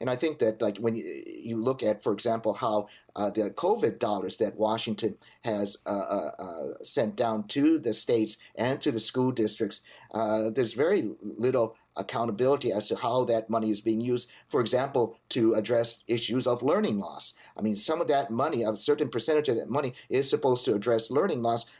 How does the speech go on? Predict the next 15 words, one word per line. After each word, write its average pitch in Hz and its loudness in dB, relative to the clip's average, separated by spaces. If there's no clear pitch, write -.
But 135 2
again, 165 0
uh, 110 0
first 143 4
of 123 0
all, 113 2
is 147 2
that 147 2
money 120 0
being 113 0
used 110 2
to 104 0
address 104 -2
learning 110 0
loss? 120 0